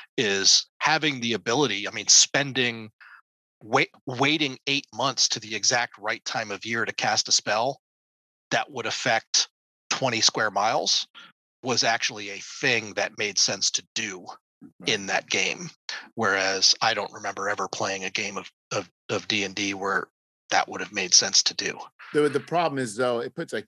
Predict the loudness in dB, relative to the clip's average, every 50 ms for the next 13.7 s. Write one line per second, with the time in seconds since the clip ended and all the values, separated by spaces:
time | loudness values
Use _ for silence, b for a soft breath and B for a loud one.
0 | _ -18 -18 -16 -16 -14 -10 -8 -6 -4 -4 -4 -4 -6 -8 -8 -10 -10 -10 -10
1 | -10 -10 -6 -4 -4 -4 -2 -2 -2 -2 -2 -4 -4 -2 0 2 2 2 2 0
2 | -2 -2 -2 -2 -4 -6 -4 -4 -4 -4 -4 B B B B B B -2 0 0
3 | 0 0 -4 -4 -4 -4 0 0 2 2 2 0 -2 -2 -4 -2 0 0 0 -2
4 | -2 -2 -2 -2 0 0 0 2 2 2 2 0 2 0 0 -2 -2 -10 -18 -20
5 | _ _ -14 B B B B B B B B B B B B -2 0 2 2 2
6 | 2 0 0 2 4 4 4 6 6 4 6 4 4 4 4 4 2 2 -2 -12
7 | -12 -14 -14 _ _ _ -20 -20 -18 -18 -20 -20 _ -20 -20 _ _ -14 -14 _
8 | -10 -12 -10 -8 -8 -8 -8 -8 -8 -8 -2 0 2 4 4 4 4 4 2 2
9 | -2 -2 -4 _ _ _ _ _ -2 -2 -2 -2 2 0 2 4 6 6 6 4
10 | 2 0 0 -2 -2 -4 -4 -10 -16 -16 _ _ _ _ 0 2 2 2 2 0
11 | -6 -6 -6 -6 -6 -6 -4 -6 -6 -6 _ -12 -12 -12 -12 -20 -20 -18 -20 -20
12 | -20 -20 _ -20 -20 -20 _ _ -20 -20 _ _ _ B B B -4 -2 -2 -2
13 | -6 -6 -4 -4 -2 -2 0 -2 -2 0 -2 -4 -4